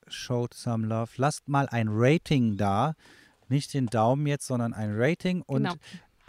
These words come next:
Speaker 1: kommentieren könnt ihr auch bei Apple Podcasts. Da gibt's halt eine Bewertungsfunktion. Da könnt ihr bewerten.
Speaker 2: Ja, ihr könnt aber auch gerne mal Fragen stellen oder irgendwelche Sachen, auf die wir mal eingehen
Speaker 1: Am
Speaker 2: können, die
Speaker 1: besten
Speaker 2: reisespezifisch
Speaker 1: auf
Speaker 2: sind.
Speaker 1: unserer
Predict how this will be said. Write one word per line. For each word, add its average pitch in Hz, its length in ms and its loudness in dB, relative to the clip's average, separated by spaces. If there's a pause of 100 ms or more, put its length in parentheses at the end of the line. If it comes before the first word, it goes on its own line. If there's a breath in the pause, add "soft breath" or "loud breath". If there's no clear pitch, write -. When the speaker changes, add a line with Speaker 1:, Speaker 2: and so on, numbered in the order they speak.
Speaker 1:
kommentieren 143 800 2
könnt 131 220 0
ihr 127 160 0
auch 151 260 0
bei 120 120 -2
Apple 143 260 -2
Podcasts. - 760 -2
Da 113 140 -6
gibt's - 360 -10
halt 104 340 -4
eine 101 360 -4
Bewertungsfunktion. 147 1800 -4
Da 113 120 -4
könnt 117 180 -4
ihr 104 80 -2
bewerten. 107 640 -2 (100)
Speaker 2:
Ja, 220 200 -2
ihr 214 100 2
könnt 302 180 -2
aber 240 140 2
auch 220 100 -4
gerne 226 180 -6
mal 208 140 -4
Fragen 220 380 -2
stellen 208 400 -4
oder 190 400 -2
irgendwelche 196 420 -4
Sachen, 202 240 -6
auf 208 100 -8
die 190 120 -6
wir 185 100 -2
mal 170 140 -6
eingehen 208 320 -4
Speaker 1:
Am 240 100 0
Speaker 2:
können, 214 380 0
die - 60 -16
Speaker 1:
besten 185 380 0
Speaker 2:
reisespezifisch 185 840 -2
Speaker 1:
auf 123 40 0
Speaker 2:
sind. 120 120 0
Speaker 1:
unserer 98 580 -6